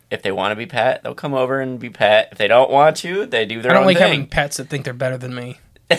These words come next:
Speaker 1: Yeah, they do. They act like that.
Speaker 2: Yeah.
Speaker 1: Like, they know it all and everything.
Speaker 2: Uh, yeah.
Speaker 1: Until you catch them, like, they'd mess up or do something.
Speaker 2: Like,
Speaker 1: Then
Speaker 2: I,
Speaker 1: they
Speaker 2: I could eat you.
Speaker 1: Right, <laughs> yeah.
Speaker 2: I wanna make that very clear.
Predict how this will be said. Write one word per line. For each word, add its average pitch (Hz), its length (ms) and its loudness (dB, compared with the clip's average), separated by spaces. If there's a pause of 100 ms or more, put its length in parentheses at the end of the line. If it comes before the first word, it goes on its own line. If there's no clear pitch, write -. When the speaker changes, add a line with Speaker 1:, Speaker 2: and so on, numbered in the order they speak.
Speaker 1:
Yeah, 208 680 2
they 185 160 0
do. 202 180 -2
They 175 100 6
act 196 200 2
like 151 200 -2
that. 104 240 0
Speaker 2:
Yeah. 135 120 -4
Speaker 1:
Like, 131 160 0
they 139 100 4
know 147 220 4
it 139 80 6
all 131 200 8
and 131 100 2
everything. 113 460 2 (200)
Speaker 2:
Uh, 175 140 -8
yeah. 139 240 -6
Speaker 1:
Until 185 180 0
you 180 140 -2
catch - 320 -2
them, 131 240 2
like, 117 220 2
they'd 117 180 0
mess 123 260 0
up 120 200 4
or 117 60 -6
do 117 140 -6
something. - 260 -4
Speaker 2:
Like, 143 100 -4
Speaker 1:
Then 139 100 6
Speaker 2:
I, 135 120 4
Speaker 1:
they 123 100 -4
Speaker 2:
I 165 160 2
could 160 200 -6
eat 151 140 -4
you. 117 240 -12 (240)
Speaker 1:
Right, 156 260 4 (100)
<laughs> - 100 -20
yeah. 143 460 0 (160)
Speaker 2:
I - 60 -10
wanna 147 140 0
make 143 140 0
that 139 160 -2
very 135 260 0
clear. 107 380 -10